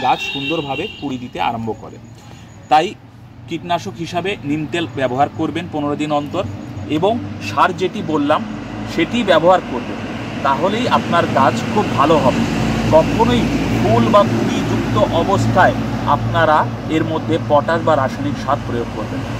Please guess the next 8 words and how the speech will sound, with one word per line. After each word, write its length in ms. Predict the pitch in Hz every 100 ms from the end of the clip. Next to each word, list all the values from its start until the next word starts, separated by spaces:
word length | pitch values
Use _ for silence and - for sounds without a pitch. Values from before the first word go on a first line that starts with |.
| - - - - - - - 151
এবার 200 | 165 226
বলি, 240 | 185 151 117 - - - - - - 339
এই 100 | 381 - - - - -
শীতের 480 | - - - 190 127 123 - - 131 120 120 - 127
চারটি 420 | - 175 - - 202
মাস 280 | 160 147 123 - - - - - - -
অর্থাৎ 380 | 139 - 147 147 - -
ডিসেম্বর, 640 | 143 135 175 156 151 160